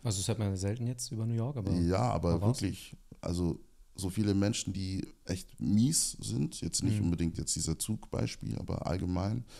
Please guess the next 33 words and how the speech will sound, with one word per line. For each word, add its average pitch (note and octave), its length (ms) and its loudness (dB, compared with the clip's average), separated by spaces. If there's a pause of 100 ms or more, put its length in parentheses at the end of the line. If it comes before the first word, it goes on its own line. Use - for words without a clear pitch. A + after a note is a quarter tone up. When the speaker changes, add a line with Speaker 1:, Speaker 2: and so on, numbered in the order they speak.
(240)
Speaker 2:
gibt F#2 120 -2
es F#2 60 0
auch F2+ 100 -2
Menschen, F#2+ 320 0
die F2+ 60 0
wirklich F#2 240 -4
sagen, F#2 240 -2
„Wow, F#2 280 -8 (460)
I - 40 2
really F#2 280 4
wanna F2 160 2
give F#2 300 0
back F#2 240 -2
to F2+ 100 -2
the D#2+ 80 -2
community.“ E2 500 2
Mir D#2 120 2
Speaker 1:
Mhm. - 20 4
Speaker 2:
sind A2 400 2
die E2+ 80 2
Menschen F2 460 2
um F#2+ 260 0
mich G2 180 -4
einfach E2+ 300 -6
wichtig, - 340 -6
ob - 80 -6
es - 60 -2
die - 80 -8
Obdachlosen G2 560 -2
sind, F#2+ 240 -2
ob - 100 -6
es - 100 0
die D#2+ 200 -2